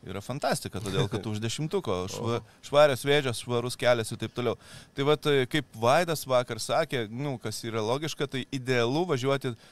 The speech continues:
Speaker 1: e, st-, e, finišuoti vakar buvo tarp dešimtos, penkioliktos vietos. Tai yra, kad tau jau pravalyta vėžė, bet dar neišmaltas kelias.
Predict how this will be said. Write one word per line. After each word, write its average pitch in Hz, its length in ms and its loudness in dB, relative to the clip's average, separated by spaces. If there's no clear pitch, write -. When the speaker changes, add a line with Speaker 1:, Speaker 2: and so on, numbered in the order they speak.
Speaker 1:
e, 127 160 4
st-, 117 260 -4
e, 127 140 -4
finišuoti 135 580 -2
vakar 123 400 0
buvo 147 260 -2
tarp 123 200 -4
dešimtos, 127 420 -2
penkioliktos 113 560 -4
vietos. 110 380 -6
Tai 110 80 -2
yra, 110 160 4
kad 113 160 -2
tau 120 160 4
jau 131 140 4
pravalyta 123 440 0
vėžė, 156 300 -2
bet 131 120 -2
dar 127 160 4
neišmaltas 120 520 0
kelias. - 400 0